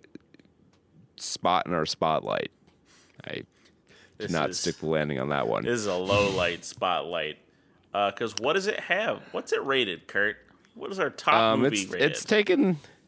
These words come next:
Speaker 1: it's taken some brow beatings here. Uh, it's got a six point one on I M D B. That's not that bad. Uh, but then we look a little closer and see the thirty-three percent on Rotten Tomatoes,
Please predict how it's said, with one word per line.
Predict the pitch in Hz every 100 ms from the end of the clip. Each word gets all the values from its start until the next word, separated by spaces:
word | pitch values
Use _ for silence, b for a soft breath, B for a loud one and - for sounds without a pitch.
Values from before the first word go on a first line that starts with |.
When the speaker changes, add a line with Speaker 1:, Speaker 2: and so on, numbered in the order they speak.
| _
Speaker 1:
it's | -
taken | - 185 180
some | 170 165
brow | 123 120 135
beatings | 110 92 80 78
here. | 78 71 60 -
Uh, | 73 78 71
it's | 71 -
got | 165
a |
six | - 175 -
point | 220 190
one | 214 180
on | 175
I | 170
M | 170
D | 170
B. | 165 110 104
That's | 120 -
not | 139 139
that | - 135 - _
bad. | 98 82 82 123 B B B -
Uh, | 90 87 85
but | - -
then | 110 104
we | 101 101
look | 101 98 98
a |
little | 95 95 87
closer | - 202 165 - 139 131
and | 123 107
see | 95 110
the | 87 -
thirty-three | 139 113 107 - 147
percent | - 113 - 104
on | 92
Rotten | 92 85 -
Tomatoes, | 104 127 131 117 113 107 92